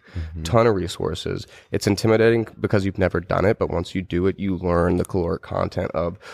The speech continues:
Speaker 2: a s-, you, you know what a serving of rice looks like. Okay. And that's approximately thirty-seven grams of carbs. Like, I, I'm, I know a lot, right?
Speaker 1: Boom. <laughs>
Speaker 2: But, you know, once you track for a while and you realize, okay, these three meals are, I, there's about this much protein on my plate and this much this on my plate,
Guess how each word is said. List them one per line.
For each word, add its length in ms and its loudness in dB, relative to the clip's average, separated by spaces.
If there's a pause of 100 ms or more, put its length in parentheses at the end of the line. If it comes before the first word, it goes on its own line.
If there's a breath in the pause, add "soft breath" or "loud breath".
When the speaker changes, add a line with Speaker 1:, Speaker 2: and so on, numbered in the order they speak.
(140 loud breath)
Speaker 2:
a 40 -6
s-, 240 -2
you, 180 4
you 160 2
know 100 8
what 120 6
a 20 -6
serving 280 4
of 100 2
rice 220 0
looks 160 -10
like. 220 -6
Okay. 260 2
And 100 2
that's 140 -2
approximately 680 -2
thirty-seven 460 -4
grams 260 -8
of 60 -18
carbs. 280 -14
Like, 120 -8
I, 140 -2
I'm, 260 -2
I 120 4
know 220 0
a 40 -2
lot, 440 -4
right? 240 0
Speaker 1:
Boom. 120 -4 (280 loud breath)
<laughs> 80 6
Speaker 2:
But, 260 6 (200 loud breath)
you 100 6
know, 160 6
once 360 2
you 40 -8
track 280 0
for 100 -6
a 40 -2
while 160 0
and 120 0
you 80 -2
realize, 340 2
okay, 240 0
these 240 -4
three 260 0
meals 480 4
are, 300 0
I, 140 0
there's 260 -2
about 160 -4
this 180 -6
much 140 -6
protein 340 0
on 80 0
my 100 0
plate 320 2
and 140 -2
this 160 -4
much 200 -4
this 200 0
on 60 0
my 100 2
plate, 340 0